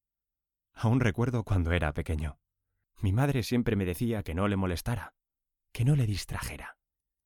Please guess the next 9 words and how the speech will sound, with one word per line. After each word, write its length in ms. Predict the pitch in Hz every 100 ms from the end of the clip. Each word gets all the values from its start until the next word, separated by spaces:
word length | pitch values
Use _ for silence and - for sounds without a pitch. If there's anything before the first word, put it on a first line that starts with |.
| _ _ -
No 100 | 160
podía 340 | - 101 135 82
contarle 480 | 85 78 92 90
mis 240 | 80 76 -
penas, 500 | 85 117 90 76 -
preocupaciones 960 | 85 82 - 82 73 87 95 80 76
o 60 | 92
problemas. 640 | 90 80 78 73 73 - _ _ _ _
No, 380 | - 82 76